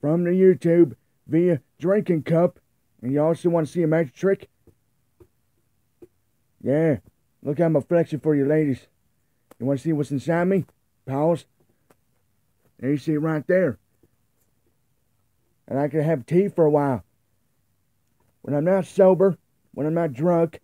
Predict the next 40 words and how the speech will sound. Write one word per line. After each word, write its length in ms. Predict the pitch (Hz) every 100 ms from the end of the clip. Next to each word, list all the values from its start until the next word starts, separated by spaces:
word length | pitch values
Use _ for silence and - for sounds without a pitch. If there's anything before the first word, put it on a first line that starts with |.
| _ -
I 60 |
like 200 | 143 147
to 80 | 156
have 340 | 131 147 147
some 140 | - 127
tea 300 | 175 180 - _ _ _ _
instead 240 | - 151
of 100 | 139
beer 300 | 160 175 123 _ _ _
when 120 | - 135
I 40 |
get 160 | 147 -
tired 300 | 175 185 147
of 40 |
beer. 300 | 143 127 - _ _ _ _ _ _ _ _ -
But 80 | 170
anyways, 560 | 220 185 175 175 - _ _ _ _ _ _
it's 100 | _
bes-, 360 | 165 151 - _
besides 420 | 135 143 160 139
the 40 | 117
point. 300 | 156 165 - _ _ _
Just 300 | - - -
want 160 | 151 147
to 140 | 147
tell 120 | 175
y'all 380 | 175 156 156 156 _ _ _ _ _ _ _ _ _ _ _ _ _ _ _ _ -
that 180 | 131
via 260 | 113 170 202
message 600 | 190 208 196 165 143 - _ _ -
that 100 | 127
you 120 | 160
guys, 320 | 175 190 175 170
if 140 | 143
you 100 | 175
want 240 | 185 180
to 60 | 165
guys 180 | 170 160
see 220 | 185 185
me 280 | 175 175